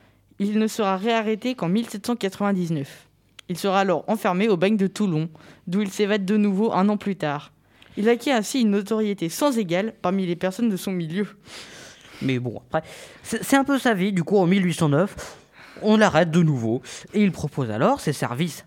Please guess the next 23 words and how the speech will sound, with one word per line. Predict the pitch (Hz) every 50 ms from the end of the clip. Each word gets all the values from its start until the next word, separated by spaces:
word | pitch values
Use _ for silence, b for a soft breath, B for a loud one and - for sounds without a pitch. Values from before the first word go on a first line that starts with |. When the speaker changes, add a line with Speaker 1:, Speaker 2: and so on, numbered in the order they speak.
| _ -
Speaker 2:
d'indicateur | 135 175 196 175 143 131 - - 104 101 - 202 254 285 - 175
à | 135
la | 123
préfecture | - - - 277 262 - 185 - - 233 262
de | 254 247
police. | 226 - 190 151 117 110 104 - - - _ - - _ _ _ _ _
Sa | - -
proposition | 143 - 160 143 156 165 143 143 131 - 143 120
est | 107 - -
acceptée | 131 131 - - 220 214 - 302 302 - B B B B B B B B B B -
et | 240 240
il | 226 208 185 185
a | 180 165 - B B B B B B B B B _ _ _ _ _ - - - - -
comme | - 123 123
première | 127 - 175 254 233 214 208 175
mission | 151 127 - - - - 269 - b b b b b
de | 151 156
servir | 151 - 180 156 160 175 208 196
de | 147 135
mouchard | 131 135 185 247 233 - - 151 110 117 139 - - -
dans | 175 175
les | 170 160
prisons. | - - 135 110 95 87